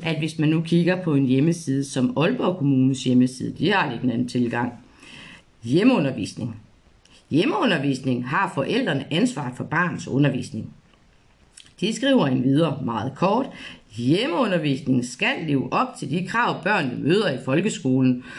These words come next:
og Aalborg Kommune gennemfører derfor tilsyn med hjemmeundervisningen." Og det er jo også meget fint, men hvordan de ligesom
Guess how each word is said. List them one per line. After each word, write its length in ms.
og 260
Aalborg 380
Kommune 340
gennemfører 500
derfor 380
tilsyn 600
med 280
hjemmeundervisningen." 880
Og 140
det 60
er 40
jo 80
også 240
meget 280
fint, 340
men 540
hvordan 500
de 160
ligesom 460